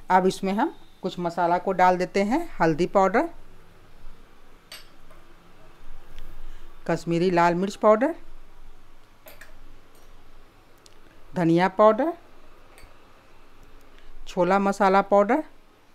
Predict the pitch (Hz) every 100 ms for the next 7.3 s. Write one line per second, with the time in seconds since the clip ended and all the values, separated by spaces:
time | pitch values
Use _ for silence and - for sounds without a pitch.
0 | - - - - - - - - - -
1 | - - - - - - - - - -
2 | - - - 175 170 185 180 214 214 214
3 | - 311 392 - - - - - - -
4 | - - - - - - - - - -
5 | - - - - - - - - - 151
6 | 147 151 165 220 214 185 175 170 165 143
7 | 170 254